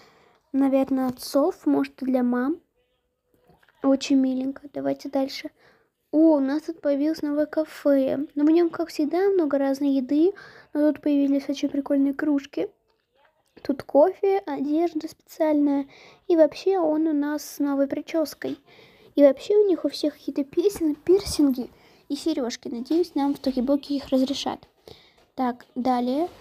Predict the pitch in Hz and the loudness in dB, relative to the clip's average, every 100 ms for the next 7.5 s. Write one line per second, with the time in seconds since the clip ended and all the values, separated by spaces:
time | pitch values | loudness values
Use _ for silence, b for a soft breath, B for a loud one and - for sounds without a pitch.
0 | B - - 269 269 254 269 254 254 247 | B -10 -6 -2 0 0 0 -2 -2 -2
1 | 240 - 254 262 269 285 269 277 269 269 | -6 -6 -4 -4 -4 -6 -4 -6 -2 0
2 | 262 254 254 254 262 _ _ _ _ _ | 0 0 0 -2 -6 _ _ _ _ _
3 | _ - 285 262 254 262 262 254 254 254 | _ -6 0 0 0 0 2 2 0 -2
4 | 262 294 285 - - - 285 - 277 277 | -4 -10 -10 -10 -8 -10 -10 -10 -8 -4
5 | 254 240 277 247 254 B B B - - | -2 -2 0 0 -2 B B B -12 -8
6 | 269 269 254 262 254 - 262 294 277 262 | -6 -4 -2 -2 -4 -6 -8 -6 -4 -2
7 | 247 240 233 - - | 0 0 -2 -4 -12